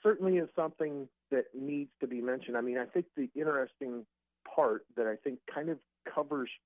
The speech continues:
Trev and Nebraska in some really interesting ways is that,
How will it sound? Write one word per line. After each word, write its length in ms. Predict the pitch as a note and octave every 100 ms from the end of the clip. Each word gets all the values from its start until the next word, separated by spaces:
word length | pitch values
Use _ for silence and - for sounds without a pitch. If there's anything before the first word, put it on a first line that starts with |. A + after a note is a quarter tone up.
| - -
Trev 360 | C3+ C3+ C3+ G#2+
and 340 | A2 G#2+ G#2+ G2+ _ _ _ _
Nebraska 540 | A#2 A#2 B2+ C3+ - A#2+
in 180 | A2 G#2
some 160 | A2
really 260 | A#2+ C3+ A#2+
interesting 480 | B2 A2+ G#2+ - F2
ways 340 | G#2 C#3 A2+ G2
is 100 | F2
that, 200 | G2+ F#2+